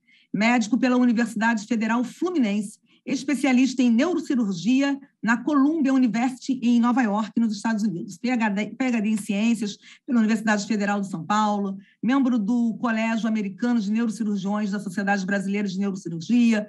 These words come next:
professor da Universidade de, de Colômbia e responsável também pelo Instituto Nacional de Traumatologia e Ortopedia, into, no Rio de Janeiro. Vamos, então, começar, é, a primeira fala,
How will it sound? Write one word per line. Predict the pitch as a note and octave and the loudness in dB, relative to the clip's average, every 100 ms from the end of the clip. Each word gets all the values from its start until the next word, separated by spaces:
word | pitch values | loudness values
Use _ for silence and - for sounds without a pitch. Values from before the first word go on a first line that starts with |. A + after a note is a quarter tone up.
| - _ _ | -12 _ _
professor | B3+ B3+ A#3 C4 | 0 0 0 2
da | B3+ | 4
Universidade | A#3+ A#3 A3+ G#3 G#3 F#3 | 2 0 2 0 2 -4
de, | F3+ E3 | -8 -8
de | F3+ | -8
Colômbia | G3+ F#3+ A3+ A#3+ A3 G#3+ G#3+ _ _ _ | -2 2 4 6 4 2 -4 _ _ _
e | A3 | 2
responsável | C4 C4 C4 A#3 A#3 A#3+ A#3 | 2 2 0 2 2 2 2
também | B3+ G#3+ A#3+ | 0 2 0
pelo | A#3+ A#3+ | 0 0
Instituto | G#3 G#3 C4 | -2 -4 0
Nacional | A#3+ - G#3+ A3 A#3 | 0 0 -2 0 0
de | G#3 | -2
Traumatologia | G#3+ B3+ A#3+ B3 A3+ G3 G3+ | -2 0 0 0 -2 -2 0
e | B3+ | 0
Ortopedia, | A#3 - G3 A3 F#3 A3 B3 - | 0 -4 -4 -2 0 0 -2 2
into, | B3+ B3+ - B3+ - _ _ | 2 2 0 -6 -6 _ _
no | C4+ | 2
Rio | G#3+ A#3 | 4 0
de | F3+ | 0
Janeiro. | A3 D#3+ - - _ _ _ _ _ _ _ _ _ _ | -2 -2 -8 -16 _ _ _ _ _ _ _ _ _ _
Vamos, | B3 D4 C4 | 2 4 4
então, | D4 C#4+ D4 | 2 2 0
começar, | - B3+ A3 C4 C4+ D4+ - _ _ - _ _ | 2 2 2 2 2 2 -4 _ _ -20 _ _
é, | F#3+ G3 G3 F#3+ F3+ F3 E3 E3 - _ | -2 0 2 2 0 0 -4 -6 -12 _
a | - | -6
primeira | G3 G#3 A3+ G3 | -2 0 2 0
fala, | E3+ A#3+ C4 C4+ C#4+ | 0 2 4 2 2